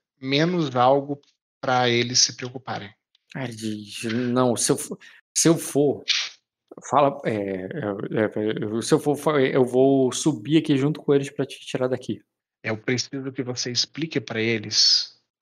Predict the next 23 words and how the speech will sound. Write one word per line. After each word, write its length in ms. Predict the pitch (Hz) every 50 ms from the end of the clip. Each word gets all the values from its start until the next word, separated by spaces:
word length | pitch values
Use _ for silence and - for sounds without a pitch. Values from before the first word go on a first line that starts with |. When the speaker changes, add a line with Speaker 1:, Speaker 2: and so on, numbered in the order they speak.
| _ -
Speaker 1:
quando 200 | - 123 117 110
você 220 | 113 110 - 127
encontrar 300 | 123 120 120 113 117 113
eles 160 | 113 113 110
lá 80 | 107 110
embaixo, 540 | 110 110 113 113 110 110 - - - - _ _ _ _ _ _ _ _ -
tudo 200 | 160 165 165 165
que 120 | - 160
você 260 | 147 147 - - 147
viu 260 | 127 123 123 123 123
aqui 180 | 120 120 - 131
em 80 | 131 131
cima. 440 | - - - 110 104 - - - _ _ _ _ _
Como 220 | - 135 131 127 117
que 140 | - -
é 20 | 117
o 120 | 113 113
castelo, 720 | 113 - - - - - - 120 120 123 127 123 131 127 _ _ _ _ _ _ _
como 240 | - 131 131 131 123
que 120 | 127 139
são 220 | - - - 113 107
as 120 | 110 -
passagens, 840 | - - 120 - - - 117 117 123 120 - 127 123 - - - -